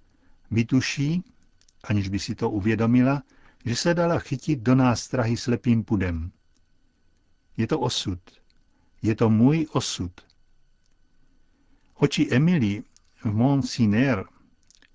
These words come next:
nezacadlily nic jiného než nudu duše,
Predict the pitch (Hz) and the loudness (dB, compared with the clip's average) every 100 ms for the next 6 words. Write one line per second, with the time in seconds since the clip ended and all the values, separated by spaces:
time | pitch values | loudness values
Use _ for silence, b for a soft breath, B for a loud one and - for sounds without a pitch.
0 | _ _ - 120 151 156 113 110 110 107 | _ _ -2 0 2 0 0 0 2 2
1 | 101 101 135 - 117 117 127 123 131 117 | 2 2 0 -2 2 4 4 4 2 0
2 | - - 95 135 135 107 101 - 127 139 | -2 -2 0 2 2 0 0 -2 -4 -4